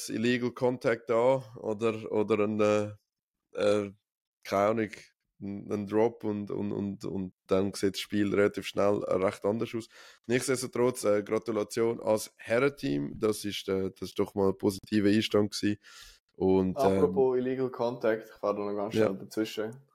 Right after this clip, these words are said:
Speaker 2: Was auch wieder
Speaker 1: Bitte schön.
Speaker 2: auffällt, ist, dass, äh, also internationale Turnier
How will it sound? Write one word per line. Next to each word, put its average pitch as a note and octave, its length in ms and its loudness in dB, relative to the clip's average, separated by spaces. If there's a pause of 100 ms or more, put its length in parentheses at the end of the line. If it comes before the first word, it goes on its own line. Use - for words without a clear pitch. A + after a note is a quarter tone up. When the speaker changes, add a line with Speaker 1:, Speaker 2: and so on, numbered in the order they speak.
(140)
Speaker 2:
Was G#2+ 240 -8
auch A#2 200 2
wieder G#2+ 120 0
Speaker 1:
Bitte B2+ 160 4
schön. E3+ 140 2
Speaker 2:
auffällt, G#2+ 440 -4
ist, - 260 -10
dass, G#2 200 -4
äh, G#2 320 4 (400)
also A2 300 2
internationale A#2 760 -2
Turnier G#2+ 480 0